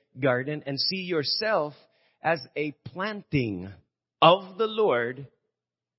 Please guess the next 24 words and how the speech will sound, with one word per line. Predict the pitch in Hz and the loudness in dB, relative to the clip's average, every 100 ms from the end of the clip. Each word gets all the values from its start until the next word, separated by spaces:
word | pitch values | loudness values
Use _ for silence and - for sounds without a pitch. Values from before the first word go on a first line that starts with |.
| _ _ _ _ _ | _ _ _ _ _
and | 127 127 | -4 -2
the | 117 | -2
church | - 180 185 - - - _ _ | -4 -6 -8 -10 -12 -14 _ _
is | 135 127 | -6 -4
your | 151 | -6
God-given | 117 135 139 127 127 120 117 | -2 -4 -4 -6 -10 -8 -6
garden | 123 127 139 95 95 - _ | -4 -4 -6 -12 -12 -20 _
kung | 143 | -6
saan | 139 143 127 139 147 _ - | -2 -2 -2 -4 -10 _ -4
lalago | 82 95 151 175 208 | 0 2 2 -2 -8
ka | - 160 160 - | -6 -6 -6 -8
and | 110 110 | -10 -6
you | |
will | 104 110 - | -4 -6 0
flourish. | 104 92 80 - - - | 0 0 -4 -12 -18 -16
Everybody | 107 120 131 123 | -10 0 2 2
say, | - 113 | 0 -4
"Planted | 110 123 147 170 - 185 165 - | -4 0 0 0 -6 -8 -8 -10
and | 139 131 | -10 -4
flourishing." | 120 113 98 98 - 87 85 _ _ _ _ _ _ _ _ _ _ _ _ _ _ | 4 4 4 -2 -6 -8 -12 _ _ _ _ _ _ _ _ _ _ _ _ _ _
Malinaw | 135 151 180 185 180 | -2 2 2 0 -2
po | 160 | 0
ba? | 180 185 117 110 _ _ _ _ - - _ - | 6 6 6 -2 _ _ _ _ -20 -20 _ -2
Now, | 196 170 - | 2 2 0